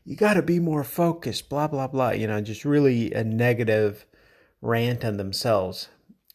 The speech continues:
And then these same individuals, if they have a good shot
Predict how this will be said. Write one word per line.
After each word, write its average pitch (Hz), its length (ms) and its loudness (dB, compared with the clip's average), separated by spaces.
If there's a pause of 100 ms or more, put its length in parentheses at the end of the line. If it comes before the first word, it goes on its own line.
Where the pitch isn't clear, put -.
(180)
And 113 180 -4
then 110 280 0
these 117 220 -4
same 117 500 0 (840)
individuals, 120 720 -2
if 113 120 -10
they 113 100 -2
have 117 160 0
a 107 60 -4
good 135 260 0
shot 98 420 0